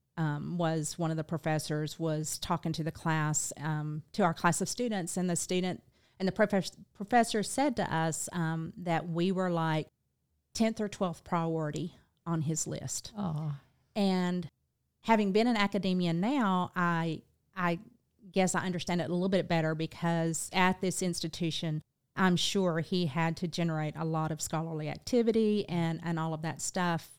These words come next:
Speaker 1: But he basically said his research, his scholarship, and all of that came ahead of his teaching responsibility. And I remember sitting there thinking, "Man, I paid a lot of money to come to this school to be tenth or twelfth priority on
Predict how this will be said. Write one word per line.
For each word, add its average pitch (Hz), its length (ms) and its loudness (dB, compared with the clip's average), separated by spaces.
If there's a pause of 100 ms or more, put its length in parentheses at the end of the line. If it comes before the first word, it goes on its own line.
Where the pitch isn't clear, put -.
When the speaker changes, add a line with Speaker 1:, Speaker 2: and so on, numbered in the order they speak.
(160)
Speaker 1:
But 165 240 -2
he 170 240 -4
basically 170 540 -2
said 156 420 0
his 175 400 -2
research, 160 560 -4
his 165 160 -6
scholarship, 156 640 -6 (420)
and 196 120 -2
all 170 160 2
of 160 60 -2
that 151 240 0
came 170 220 0
ahead 156 280 2
of 151 80 -6
his 151 180 -2
teaching - 380 -6
responsibility. 139 920 -6 (680)
And 196 120 6
I 185 60 6
remember 180 320 4
sitting 180 320 0
there 156 160 2
thinking, 160 720 -2 (400)
"Man, 175 300 2
I 226 80 4
paid 170 240 -2
a - 60 -10
lot 190 260 -4
of 165 60 0
money 165 520 2 (280)
to 202 80 -4
come 196 220 2
to 190 80 2
this 170 160 0
school 214 500 4
to - 140 0
be 170 420 0 (140)
tenth 196 240 0
or 196 80 -2
twelfth - 300 -2
priority 170 640 4 (140)
on 160 540 2